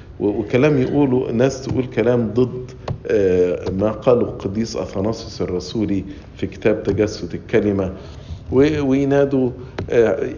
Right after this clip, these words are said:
تعاليم غريبة ضد العقوبة وضد الخطية الأصلية، تعاليم غريبة جدا جدا. وابتدت، آه، بسبب التعليم دي الحرارة الروحية ابتدت تضعف، وابتدى، آه،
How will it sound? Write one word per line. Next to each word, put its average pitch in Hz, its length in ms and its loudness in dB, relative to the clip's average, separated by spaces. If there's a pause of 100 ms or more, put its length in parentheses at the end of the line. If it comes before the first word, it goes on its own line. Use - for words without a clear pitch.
(240)
تعاليم 123 440 4
غريبة 107 460 4
ضد 107 320 0
العقوبة 95 640 2
وضد 95 360 0
الخطية 98 420 0
الأصلية، 98 720 0 (420)
تعاليم 180 320 4
غريبة 143 340 4
جدا 120 320 2
جدا. 107 460 2 (360)
وابتدت، 156 640 2 (360)
آه، 98 300 2 (500)
بسبب 160 380 4
التعليم 120 520 2
دي 120 280 4 (340)
الحرارة 113 640 4
الروحية 101 340 0
ابتدت 101 480 -2
تضعف، 95 520 -4 (500)
وابتدى، 135 420 4
آه، 123 160 6